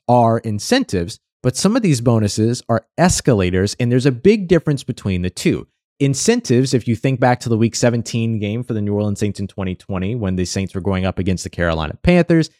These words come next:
in that game, Emmanuel Sanders caught nine passes. On his eighth pass, he ended up throwing his hands in the air, making the money sign off to the, uh, sideline. He and Sean Payton kinda joking around about it after the game as well.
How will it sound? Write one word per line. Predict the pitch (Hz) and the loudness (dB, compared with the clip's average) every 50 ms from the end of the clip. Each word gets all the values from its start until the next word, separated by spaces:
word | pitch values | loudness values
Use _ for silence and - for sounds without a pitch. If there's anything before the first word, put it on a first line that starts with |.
| _ _ _ _ _ | _ _ _ _ _
in | - 175 175 170 | -2 0 2 2
that | 165 151 139 - 147 | 2 0 0 0 2
game, | 143 143 143 143 139 | 2 4 4 4 2
Emmanuel | 131 131 127 127 135 135 135 127 123 | 2 2 2 2 2 2 2 2 2
Sanders | - - 127 123 117 120 117 110 - | 2 2 0 2 4 2 2 0 -2
caught | - - 120 113 110 - | -4 0 2 2 2 2
nine | 101 101 104 107 107 110 113 117 113 - | 0 -2 0 0 2 2 2 0 0 0
passes. | - 117 110 110 104 - 113 95 - | 0 0 0 0 -2 -4 -8 -8 -6
On | - 110 104 | -6 -6 -4
his | 98 107 92 - - | -2 -4 -4 -4 -2
eighth | 120 127 139 139 - - | 0 0 0 0 -2 -4
pass, | - 113 107 104 107 107 - _ _ _ _ _ | -2 0 2 2 0 -2 -4 _ _ _ _ _
he | 117 | -4
ended | 117 123 | -2 -2
up | 113 - _ - | -4 -6 _ 0
throwing | 160 175 175 175 165 | 2 2 2 2 -2
his | 156 151 | -4 -4
hands | 156 151 147 147 143 | -4 -4 -4 -4 -4
in | 131 135 | -4 -4
the | 135 127 123 | -2 -2 0
air, | 120 127 117 117 - - _ _ _ | 0 0 0 -2 -6 -10 _ _ _
making | 120 160 180 - 165 156 | 0 0 2 4 4 4
the | 135 | 4
money | 131 131 127 127 131 127 | 4 4 4 4 4 2
sign | 120 - 123 120 120 120 120 120 | 2 2 2 2 2 4 4 4
off | 117 117 120 113 - | 6 4 4 2 2
to | - 120 113 110 | 0 0 0 2
the, | 98 113 110 110 | 2 2 2 2
uh, | 107 107 107 | 2 2 0
sideline. | 104 - - 113 107 107 107 104 107 104 104 107 107 | 0 2 2 4 4 4 2 0 0 0 0 0 -2
He | 101 101 120 156 170 | -2 -2 0 0 0
and | 165 151 | 0 0
Sean | - 143 127 120 117 | -2 -2 -2 -2 -2
Payton | 113 117 113 95 107 101 | -2 -4 -6 -6 -6 -6
kinda | 107 107 107 101 | -6 -4 -4 -2
joking | 90 110 107 98 - 104 | 0 0 -2 -2 -2 -4
around | 104 101 101 98 | -2 -2 0 0
about | 101 90 98 98 | 0 0 0 0
it | 98 95 | 0 2
after | 98 98 98 - - 107 | 2 0 0 0 -2 -4
the | 90 92 | -4 -2
game | 85 95 95 95 101 98 | -2 -2 -2 0 -2 -2
as | 76 85 90 87 80 - | -2 -2 -4 -4 -2 2
well. | 113 120 120 120 117 - | 4 4 6 4 4 2